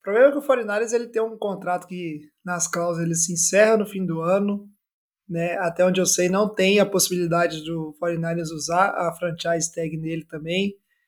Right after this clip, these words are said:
É um contrato bem cercado pra ele se tornar um free agency. Então, vai ter todo um peso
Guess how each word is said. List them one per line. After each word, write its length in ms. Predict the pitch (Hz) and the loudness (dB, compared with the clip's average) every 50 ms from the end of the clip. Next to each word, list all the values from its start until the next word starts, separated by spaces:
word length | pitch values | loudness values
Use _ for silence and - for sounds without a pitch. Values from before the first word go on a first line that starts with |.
| _ _ _ - | _ _ _ -10
É 60 | 180 | -10
um 80 | 165 170 | -4 -2
contrato 400 | 185 190 185 185 190 190 190 - | 0 0 2 2 2 0 0 0
bem 120 | 185 190 | 0 0
cercado 440 | 185 - 208 185 - - 185 185 185 | 4 4 4 4 4 2 0 2 2
pra 80 | - | 0
ele 80 | 202 202 | 0 0
se 100 | - - | 0 0
tornar 260 | - 214 202 202 208 | 0 2 2 2 0
um 40 | 208 | -2
free 280 | 208 - 254 254 240 196 | -4 -4 -2 0 2 4
agency. 540 | 185 190 196 180 160 160 156 - - 160 | 4 4 2 2 -2 -4 -4 -4 -6 -6
Então, 380 | 165 165 - 185 208 220 220 220 - _ _ _ _ _ _ _ _ _ _ _ | -6 -4 0 2 2 2 0 -2 -10 _ _ _ _ _ _ _ _ _ _ _
vai 140 | 175 185 | -2 2
ter 140 | 185 214 208 | 2 2 2
todo 300 | 208 - 214 214 233 269 | 4 4 4 4 2 -2
um 40 | 269 | -4
peso 1200 | - _ 214 208 208 220 220 208 214 240 254 262 269 262 262 262 254 247 226 202 175 165 156 151 | -2 _ 4 6 8 8 6 4 2 0 0 0 0 0 -2 -2 0 0 0 0 0 -2 -4 -8